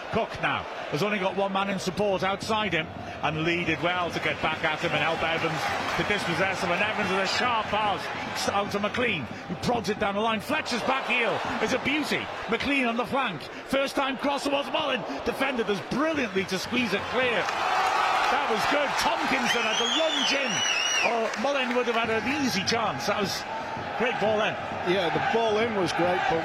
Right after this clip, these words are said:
Speaker 2: what a touch by Fletcher.
Speaker 1: Yeah. Fabulous, wasn't it?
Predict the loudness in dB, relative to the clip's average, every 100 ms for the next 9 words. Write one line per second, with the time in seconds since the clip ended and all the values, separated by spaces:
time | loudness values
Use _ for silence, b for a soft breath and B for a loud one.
0 | 2 2 2 0 2 2 2 2 2 0
1 | 0 0 2 0 0 0 -2 -2 -2 -4
2 | -4 -6 -6 -6 -4 -2 0 0 0 0
3 | 0 -2 0 -2